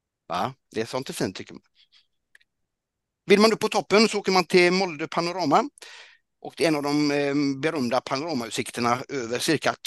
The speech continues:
tvåhundratjugotvå delvis snöklädda topparna. Den kan ses från hela staden, men utsiktsplatsen av toppen är Varden, en fyrahundrafyra meter hög kulle bakom staden.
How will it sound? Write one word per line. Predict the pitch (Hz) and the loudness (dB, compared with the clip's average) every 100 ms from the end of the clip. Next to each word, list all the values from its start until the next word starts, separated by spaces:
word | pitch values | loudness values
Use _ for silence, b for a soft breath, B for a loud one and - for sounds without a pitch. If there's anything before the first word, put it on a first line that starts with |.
| - | -4
tvåhundratjugotvå | 202 220 190 - 190 123 120 127 - 120 139 - 123 110 | -4 -6 -8 -4 -2 -2 0 -2 -4 -8 -8 -8 -10 -14
delvis | 120 190 233 151 110 117 196 226 - | 0 4 4 6 4 6 6 6 0
snöklädda | - 185 170 123 113 101 | -2 -2 -2 -2 -2 -4
topparna. | 98 147 - - - _ _ _ _ _ - - _ _ _ _ _ _ _ _ | -6 -12 -16 -16 -16 _ _ _ _ _ -18 -18 _ _ _ _ _ _ _ _
Den | 151 | 0
kan | 143 151 | 4 4
ses | 175 135 | 6 4
från | 135 | 2
hela | 139 135 117 | 0 2 2
staden, | - 117 113 | 0 -8 -6
men | 123 170 | -6 -6
utsiktsplatsen | 185 139 - 143 - 156 147 | -8 -8 2 2 4 2 2
av | 147 | -2
toppen | 139 139 - 123 B B B - | -8 -12 -10 -10 B B B -4
är | 127 | -2
Varden, | 113 120 143 147 120 113 98 | -2 2 4 4 2 -2 -4
en | - 147 | -4 -4
fyrahundrafyra | - 233 196 139 139 147 156 - 196 135 117 | -2 -6 -4 -4 0 2 0 0 -4 0 2
meter | 123 117 | 2 0
hög | 135 131 107 | -4 -8 -8
kulle | - 160 107 104 | -6 -6 -6 -8
bakom | 107 - 110 | -10 -10 -10
staden. | 127 98 95 | -10 -10 -14